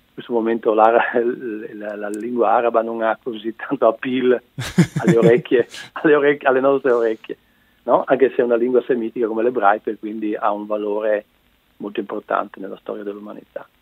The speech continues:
Speaker 1: e lo avrà anche in futuro. Però a parte questo, ehm, dicevo, nel San Giovanni d'Acri c'è la di-, eh, viene,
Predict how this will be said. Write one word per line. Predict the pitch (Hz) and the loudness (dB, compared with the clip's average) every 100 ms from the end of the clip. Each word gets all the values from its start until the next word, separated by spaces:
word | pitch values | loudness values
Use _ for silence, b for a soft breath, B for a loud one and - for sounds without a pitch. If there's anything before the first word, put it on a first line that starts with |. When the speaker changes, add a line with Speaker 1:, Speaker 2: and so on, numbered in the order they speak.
| _ | _
Speaker 1:
e | 117 | -6
lo | 110 107 | -2 0
avrà | 104 107 | 0 0
anche | 107 101 | -2 -2
in | 104 | -10
futuro. | 113 - - _ _ _ _ _ | -12 -14 -18 _ _ _ _ _
Però | - 170 | 2 2
a | 147 | 4
parte | 175 196 220 | 2 0 0
questo, | 165 120 - 156 185 _ _ _ _ - | 2 0 0 -2 -2 _ _ _ _ -4
ehm, | 131 127 127 123 120 117 113 110 110 107 107 | 0 2 2 4 4 2 0 -8 -10 -10 -10
dicevo, | 123 - 139 110 - _ _ - | -4 2 2 2 -8 _ _ -10
nel | 139 135 131 | -4 -2 -2
San | 156 | 2
Giovanni | 175 165 | 2 4
d'Acri | 175 165 165 170 202 202 - | 4 4 4 0 -2 -2 -6
c'è | - 156 156 | 2 4 4
la | 147 139 | 4 2
di-, | 147 170 | 4 0
eh, | 147 135 | 2 0
viene, | 127 156 | 2 2